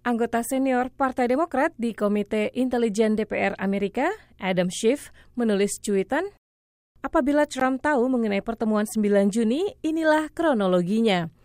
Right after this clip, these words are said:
Pihak Rusia menawarkan bantuan untuk Trump. Trump setuju mendapat bantuan Rusia.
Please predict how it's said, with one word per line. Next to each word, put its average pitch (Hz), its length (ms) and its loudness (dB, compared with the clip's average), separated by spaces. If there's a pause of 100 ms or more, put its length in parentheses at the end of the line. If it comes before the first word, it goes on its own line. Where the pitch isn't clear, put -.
(300)
Pihak 208 240 0
Rusia 208 400 0
menawarkan 196 560 -2
bantuan 190 480 0
untuk 185 320 -6
Trump. 247 400 0 (320)
Trump 208 400 2
setuju 220 400 0
mendapat 196 400 0
bantuan 196 560 0
Rusia. 202 640 0